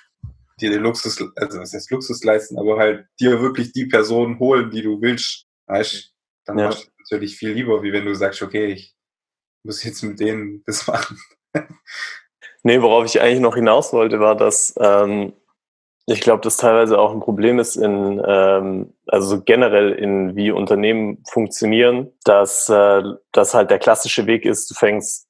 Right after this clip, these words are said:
Speaker 2: irgendwo an in der Position und dann, ähm, irgendwann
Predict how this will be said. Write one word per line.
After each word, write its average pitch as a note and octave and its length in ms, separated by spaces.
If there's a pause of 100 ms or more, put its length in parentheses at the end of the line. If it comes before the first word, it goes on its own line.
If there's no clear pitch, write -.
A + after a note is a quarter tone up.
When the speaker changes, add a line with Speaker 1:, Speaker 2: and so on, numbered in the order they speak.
(220)
Speaker 2:
irgendwo G2+ 260
an A2+ 220
in B2 80
der A#2+ 80
Position A#2+ 680
und G2+ 300
dann, G#2 320
ähm, G2 400 (180)
irgendwann G#2 800